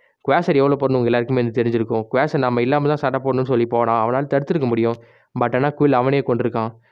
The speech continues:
நம்ம வந்து கண்டிப்பா குவாசரோட இந்த மாதிரி ஒரு இழப்பை வந்து நம்ம வீணாக்கிடக்கூடாது. கண்டிப்பா நம்ம குயிலை கொன்னு Universal Church of Truth முன்னாடி வந்து நம்ம நிறுத்தி ஆகணும் அப்படின்னு சொல்லி நம்ம கிளேடியேட்டர் வந்து கிளம்புறாரு.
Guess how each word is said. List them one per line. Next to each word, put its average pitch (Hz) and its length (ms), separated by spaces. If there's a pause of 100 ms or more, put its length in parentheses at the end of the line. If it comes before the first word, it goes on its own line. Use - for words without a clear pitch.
(160)
நம்ம 127 320
வந்து 139 240
கண்டிப்பா 139 440
குவாசரோட 139 420
இந்த 127 140
மாதிரி 131 220
ஒரு 120 100
இழப்பை 123 340
வந்து 127 80
நம்ம 117 180
வீணாக்கிடக்கூடாது. 120 800
கண்டிப்பா 131 380
நம்ம 123 240
குயிலை 135 420
கொன்னு 131 260 (100)
Universal 139 280
Church 120 200
of 113 100
Truth 117 220
முன்னாடி 120 220
வந்து 120 160
நம்ம 120 180
நிறுத்தி 123 360
ஆகணும் 113 220
அப்படின்னு 110 140
சொல்லி 113 200
நம்ம 113 180
கிளேடியேட்டர் 120 460
வந்து 113 160
கிளம்புறாரு. 113 520